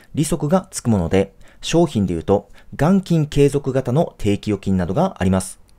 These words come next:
一方の複利は、元本プラス利息にまた利息がついて、どんどん増えていくもので、商品でいうと元利金継続型の定期預金や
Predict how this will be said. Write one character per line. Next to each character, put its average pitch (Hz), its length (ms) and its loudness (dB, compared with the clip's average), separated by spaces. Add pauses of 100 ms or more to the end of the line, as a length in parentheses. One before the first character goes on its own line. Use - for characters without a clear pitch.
(140)
一 147 180 0 (140)
方 175 260 4
の 196 220 4
複 - 220 -6
利 87 60 -2
は、 92 240 0 (260)
元 185 280 2
本 170 240 2
プ 151 100 -6
ラ 147 100 2
ス - 300 -2
利 95 80 -8
息 - 240 -4
に 95 200 0 (260)
ま 113 140 -2
た 180 260 0
利 110 100 -8
息 147 240 -4
が 95 80 -4
つ - 100 -6
い 85 60 -4
て、 - 280 0 (240)
ど 160 160 2
ん 175 80 6
ど 160 140 4
ん 190 100 -2 (120)
増 156 100 2
え 147 60 0
て 104 100 2
い 90 80 0
く 90 100 -4
も 90 120 2
の 80 80 -4
で、 95 240 2 (260)
商 156 260 0
品 110 180 2
で 87 80 0
い 82 40 -2
う 78 80 -6
と 101 260 2 (220)
元 151 300 4
利 196 120 2
金 175 240 4
継 156 200 2
続 147 240 -2
型 135 200 -2
の 160 260 0
定 127 240 2
期 143 100 -2
預 131 120 0
金 85 140 -4
や 90 200 0